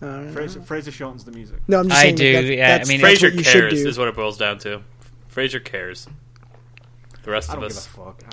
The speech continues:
Speaker 1: I feel like you're
Speaker 3: I
Speaker 1: just embarrassed,
Speaker 3: don't,
Speaker 1: dude. You
Speaker 3: I
Speaker 1: put it in there, but you
Speaker 3: sincerely
Speaker 1: hide it after four, four and a half minutes of song. <laughs>
Speaker 3: No, I figure if the lawsuit's coming,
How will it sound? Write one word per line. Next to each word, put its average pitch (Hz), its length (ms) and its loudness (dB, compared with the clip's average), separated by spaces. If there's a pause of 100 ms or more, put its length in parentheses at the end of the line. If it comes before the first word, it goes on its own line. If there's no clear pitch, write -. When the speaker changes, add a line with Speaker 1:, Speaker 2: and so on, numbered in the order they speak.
Speaker 1:
I 190 80 -4
feel 214 120 4
like 175 80 2
you're 151 80 4
Speaker 3:
I - 20 2
Speaker 1:
just 151 180 -6
embarrassed, 170 340 4
Speaker 3:
don't, 156 80 -2
Speaker 1:
dude. 143 80 -4
You 151 60 0
Speaker 3:
I - 40 -2
Speaker 1:
put 196 140 4
it 190 100 4
in 185 80 4
there, 170 160 2
but 151 100 -2
you 139 60 -2
Speaker 3:
sincerely - 20 -2
Speaker 1:
hide 165 280 -2
it 165 40 0
after 156 320 -6
four, 165 360 -2
four 170 200 -4
and 160 80 -2
a - 20 -2
half 160 140 -4
minutes 160 220 -4
of 143 100 -6
song. 151 420 -2
<laughs> - 60 -18 (180)
Speaker 3:
No, 113 180 -6
I 147 180 0
figure 139 380 0
if 127 100 -2
the 131 100 -4
lawsuit's 143 600 -2
coming, 104 580 -6